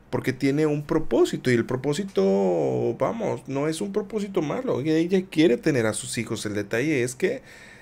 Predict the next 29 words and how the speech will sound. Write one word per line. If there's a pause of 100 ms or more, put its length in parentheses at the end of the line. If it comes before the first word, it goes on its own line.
(120)
eh,
ya
no
le
importa (120)
por
quién
tenga
que
atravesar
y
está
matando
a
medio
mundo. (600)
Entonces, (320)
a
ver, (800)
nos
muestran
el
multiverso
de
la
locura
y
mostrándonos (460)
a,